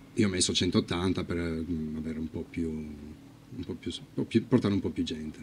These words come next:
ecco. Quindi, eh, torniamo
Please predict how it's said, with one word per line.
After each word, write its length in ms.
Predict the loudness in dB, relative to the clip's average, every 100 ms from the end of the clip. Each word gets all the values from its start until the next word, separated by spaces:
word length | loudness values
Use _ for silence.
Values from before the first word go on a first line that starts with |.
| -12
ecco. 260 | -12 -12 -14 -18 -20 -18 -18 -18 -18 -20 -20 -20 -20 -18 -14 -6
Quindi, 280 | -4 -4 -6
eh, 1080 | -14 -12 -8 -6 -6 -8 -8 -8 -10 -10 -14 -18 -20 -10
torniamo 880 | -8 -6 -6 -4 -2 -4 -6 -12